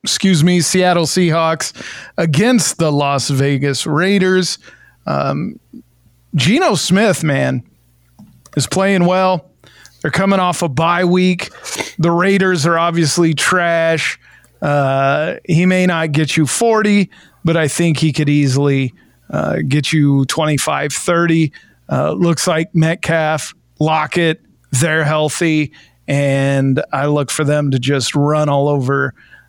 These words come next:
um, the Raiders. And that's if you're not going with either one of the obvious stacks. Uh, Joe, stack of the week, please. Main of,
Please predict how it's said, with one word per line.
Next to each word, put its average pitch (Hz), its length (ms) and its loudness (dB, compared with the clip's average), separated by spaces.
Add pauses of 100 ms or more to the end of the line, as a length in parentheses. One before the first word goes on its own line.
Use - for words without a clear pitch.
um, 143 720 -4 (640)
the 151 260 2
Raiders. 143 640 -2
And 160 100 0
that's 170 280 -2
if 175 180 0
you're 160 140 2
not 147 160 -2
going 139 300 0
with 135 180 -2 (360)
either 160 220 2
one 143 180 0
of 135 80 0
the 131 140 0
obvious 143 460 -2
stacks. 160 520 -6 (440)
Uh, 156 320 0
Joe, 220 640 0
stack 214 440 -2
of 190 60 -2
the 180 80 0
week, 190 380 0
please. 147 420 0
Main 160 220 2
of, 135 180 -2